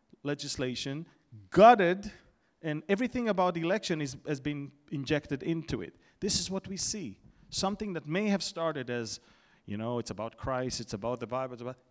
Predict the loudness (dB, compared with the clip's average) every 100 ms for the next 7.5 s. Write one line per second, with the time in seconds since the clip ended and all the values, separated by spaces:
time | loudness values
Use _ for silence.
0 | -12 -6 -2 0 0 -2 -6 -8 -4 -2
1 | -2 -2 -2 -2 -2 -4 -6 -8 -12 _
2 | _ _ _ -8 -6 -6 -8 -6 -6 -8
3 | -6 -4 -2 -2 -2 -2 -2 -2 -4 -6
4 | -6 -4 -4 -4 -6 -8 -12 -12 -12 -18
5 | -20 -20 -20 -4 -2 0 -2 -4 -2 -2
6 | -2 -6 -4 -6 -6 -8 -8 -6 -6 -4
7 | -4 -2 -4 -6 -10